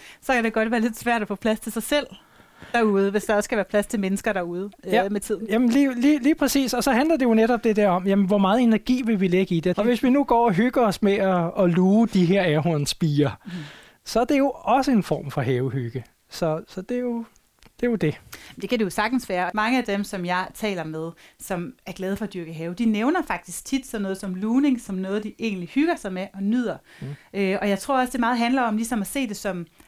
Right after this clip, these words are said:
Speaker 1: en måde at være i haven på, i stedet for, at det er en eller anden kamp, du føler, du skal vinde.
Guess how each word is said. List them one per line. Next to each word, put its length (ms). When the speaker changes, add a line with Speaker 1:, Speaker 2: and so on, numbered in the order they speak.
Speaker 1:
en 140
måde 280
at 80
være 200
i 40
haven 300
på, 160
i 40
stedet 220
for, 80
at 40
det 60
er 40
en 60
eller 100
anden 140
kamp, 440
du 80
føler, 420
du 40
skal 240
vinde. 420